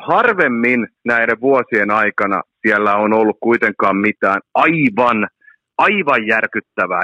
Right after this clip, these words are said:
Ehkä Manchester City, Tottenham muutaman niin kuin, ö, kauden takaa. Totta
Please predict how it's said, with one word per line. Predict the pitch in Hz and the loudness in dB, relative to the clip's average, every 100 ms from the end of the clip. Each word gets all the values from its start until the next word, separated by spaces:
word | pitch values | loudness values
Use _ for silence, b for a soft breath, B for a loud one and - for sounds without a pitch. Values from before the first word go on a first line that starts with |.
| 123 | -2
Ehkä | - 147 | -2 -2
Manchester | 151 139 147 139 147 | -2 -4 -4 -4 -4
City, | 139 131 | -2 -2
Tottenham | 139 131 135 123 123 | -2 -2 -4 -2 2
muutaman | 123 131 123 117 113 | 2 2 0 0 0
niin | 110 | -2
kuin, | - 107 - | -4 -6 0
ö, | 110 110 107 - | 2 4 2 2
kauden | 117 110 107 101 - | 0 2 0 -2 -2
takaa. | 123 - 113 101 | -2 0 0 0
Totta | 156 - | 0 -2